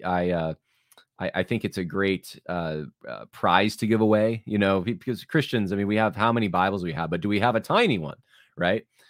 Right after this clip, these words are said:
And so, uh, I, I, I think it's kind of a cool thing, uh, even to just, uh, give away to, um, you know, people in Sunday school or, or church, or just as, as a fun gift. It's, it's,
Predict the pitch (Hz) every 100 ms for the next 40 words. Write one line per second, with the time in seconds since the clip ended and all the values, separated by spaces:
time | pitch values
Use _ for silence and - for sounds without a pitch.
0 | _ - 92 - 107 98 95 - 101 92
1 | 90 87 87 _ _ _ 80 - 101 -
2 | 113 120 98 - 101 85 - 95 87 92
3 | 87 85 80 - 90 82 98 95 90 85
4 | - - 78 80 87 76 - 90 85 98
5 | 90 90 87 73 90 85 82 80 76 76
6 | - _ _ _ _ _ 67 - 82 82
7 | 78 - 78 78 - 78 76 73 73 65
8 | 71 69 - 85 78 76 80 76 80 -
9 | 67 - 90 80 90 85 - 87 78 78
10 | 71 - 76 92 -